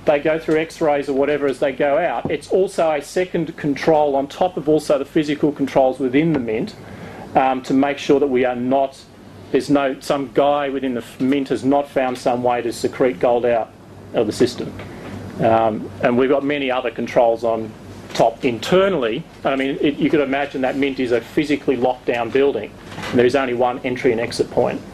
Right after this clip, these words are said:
for the staff and they all get screened. So the, the whole asset and liability balancing is also a internal control mechanism.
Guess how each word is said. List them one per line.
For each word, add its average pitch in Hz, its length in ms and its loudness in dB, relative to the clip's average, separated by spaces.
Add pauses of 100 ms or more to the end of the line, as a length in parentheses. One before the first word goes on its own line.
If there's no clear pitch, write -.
(360)
for - 100 0
the 113 80 2
staff 113 360 2
and 117 80 -2
they 113 80 2
all 110 140 2
get 107 180 -2
screened. 131 460 -2 (340)
So 131 300 4
the, 143 400 0
the 156 120 2
whole 143 320 0 (180)
asset 170 340 0
and 135 120 4
liability 135 460 2
balancing 139 540 -2
is 113 100 0
also 135 460 2
a 120 260 -2 (240)
internal 127 380 2
control 127 420 2
mechanism. 117 540 -8